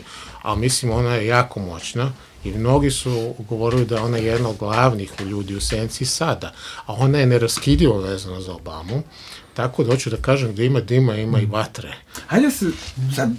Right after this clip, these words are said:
Speaker 2: pozabavimo, ko vlada Amerikom? Evo, ajde da, <clears throat> krenuli ste da odgovarate u tom pravcu, pa ajde da nastavimo. Dakle, ko su ti ljudi koji, ako se složimo, a mislim da možemo svi da se složimo da je, e, Joseph Biden zaista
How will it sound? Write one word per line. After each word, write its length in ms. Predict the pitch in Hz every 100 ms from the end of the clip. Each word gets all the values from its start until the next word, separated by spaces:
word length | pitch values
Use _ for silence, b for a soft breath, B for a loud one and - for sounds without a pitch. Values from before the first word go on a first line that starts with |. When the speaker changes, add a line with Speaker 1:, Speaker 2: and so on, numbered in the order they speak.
| -
Speaker 2:
pozabavimo, 480 | 143 123 127 131 127
ko 180 | - 190
vlada 320 | 170 135 104
Amerikom? 360 | 98 98 110 127
Evo, 100 | 120
ajde 200 | 127 131
da, 160 | 113 113 185 131
<clears throat> 220 | 190 131
krenuli 340 | 156 156 151 135
ste 280 | - 131
da 120 | 123 127
odgovarate 460 | 131 139 143 127
u 20 |
tom 120 | 120 143
pravcu, 260 | 156 160
pa 80 | -
ajde 180 | 135 127
da 80 | 120
nastavimo. 460 | 117 113 123 104 - B B -
Dakle, 220 | 131 131
ko 160 | 170
su 160 | 165 156
ti 100 | 147
ljudi 260 | 135 131 127
koji, 280 | 127 127 120 B
ako 180 | - 127
se 100 | 127
složimo, 500 | 127 156 156 143 131
a 80 | 120
mislim 280 | 135 123 123
da 60 |
možemo 380 | 117 120 110 113
svi 140 | 110 123
da 60 |
se 60 | 107
složimo 400 | - 113 110 110
da 160 | 110
je, 100 | 113
e, 60 | 110 B B B - 113 117 131 131 139
Joseph 260 | 131 113 110
Biden 200 | 113 104
zaista 320 | 107 143 -